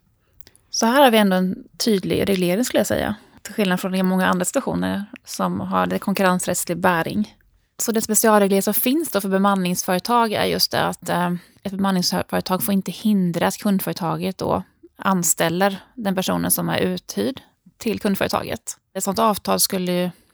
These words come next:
vara ogiltigt då i förhållande till den anställde. Och i förhållande till kundföretaget kan man då bli skadeståndsskyldig. Men får man då sätta upp, eh, viten och så vidare om man, eller så att man tar någon straffavgift för att man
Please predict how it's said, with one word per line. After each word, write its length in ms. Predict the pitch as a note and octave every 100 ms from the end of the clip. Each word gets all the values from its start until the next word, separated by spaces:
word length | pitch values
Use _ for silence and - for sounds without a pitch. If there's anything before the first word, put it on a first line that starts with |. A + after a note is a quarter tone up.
| - - _ _
vara 160 | G3+ G#3
ogiltigt 460 | G#3+ F#3+ F3+ F3 A#3
då 100 | G3+
i 40 |
förhållande 440 | G3 F#3+ F3+ F3+
till 240 | F#3+ F3 F3 -
den 160 | F#3+ F#3+
anställde. 500 | F3 - F3+ F#3+ D4+ _ _ _ -
Och 220 | F#3+ -
i 60 |
förhållande 280 | - F#3+ F3+
till 120 | F3
kundföretaget 540 | G#3 G3 F3+ E3+ F3 F3
kan 100 | F#3
man 100 | F3
då 220 | E3 D3+
bli 260 | D#3+ C3 E3+
skadeståndsskyldig. 840 | - D#3 D3 F3 - D#3+ F3+ A#3 _ _ _
Men 120 | G#3+
får 120 | G#3+ G#3+
man 140 | G#3+
då 160 | G3+ G3
sätta 220 | G#3 G#3
upp, 280 | G3+ D3 G3
eh, 260 | F#3+ F#3 F#3+ - _ _ _
viten 580 | G3 A3 G3+ - - D4
och 60 | E4
så 80 |
vidare 380 | A3 F3 F3+ G3
om 200 | - F#3+
man, 260 | F#3 F#3 F#3+ - -
eller 120 | B3
så 60 | G#3
att 120 | G3
man 480 | F#3 F#3 F3+ A#3 G#3+
tar 140 | A3
någon 140 | G3 G3+
straffavgift 680 | - A3 - F3 B3 - -
för 120 | G#3
att 80 | G3+
man 220 | E3